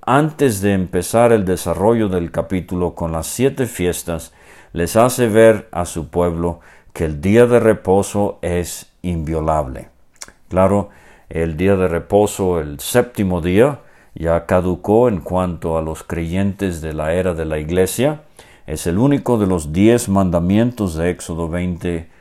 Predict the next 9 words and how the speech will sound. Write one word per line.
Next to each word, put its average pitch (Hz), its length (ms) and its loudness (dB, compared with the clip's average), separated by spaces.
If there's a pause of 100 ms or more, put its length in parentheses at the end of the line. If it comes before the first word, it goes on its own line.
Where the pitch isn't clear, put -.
(140)
no 95 340 0
mencionado 98 880 0 (420)
para 90 240 2
los 87 240 -4
creyentes 80 680 -6
en 80 140 -6
el 78 140 -6
Nuevo 80 360 -4
Testamento. 80 800 -8